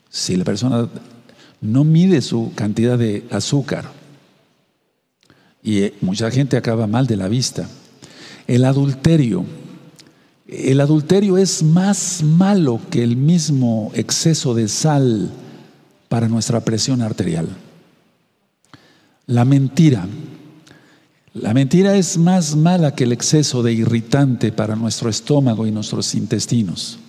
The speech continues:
Entonces, a ver, así como en lo espiritual, el no guardar los mandamientos, o sea, la ley de Dios, la Torah, que yo presenté ahorita, el Sefer Torah, el libro de la Torah,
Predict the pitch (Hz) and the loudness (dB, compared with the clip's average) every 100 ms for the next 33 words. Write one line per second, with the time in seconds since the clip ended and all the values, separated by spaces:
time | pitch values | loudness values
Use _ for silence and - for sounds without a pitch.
0 | _ _ _ _ _ _ _ _ - 117 | _ _ _ _ _ _ _ _ -4 -4
1 | 120 160 156 120 110 - 98 87 90 98 | 0 2 2 2 -2 -2 -2 -2 -2 0
2 | 202 214 202 175 143 147 131 - 135 113 | 0 2 2 2 0 2 0 0 0 0
3 | 104 120 190 190 165 170 156 135 120 113 | 0 2 2 2 2 2 0 0 0 0
4 | 123 139 120 - 85 113 104 110 98 101 | 2 2 2 -2 -8 -6 -4 -2 0 2
5 | 139 180 165 143 120 95 110 113 - 117 | 2 4 2 2 0 0 -2 0 0 0
6 | 123 110 - 117 123 147 120 120 120 113 | 0 -2 -2 -2 0 -2 0 0 -2 0
7 | 113 107 - 131 123 107 104 104 110 110 | -2 -2 0 0 0 -2 -4 -2 -2 0
8 | 127 131 104 98 95 98 131 | 0 0 -2 -4 -4 -2 -4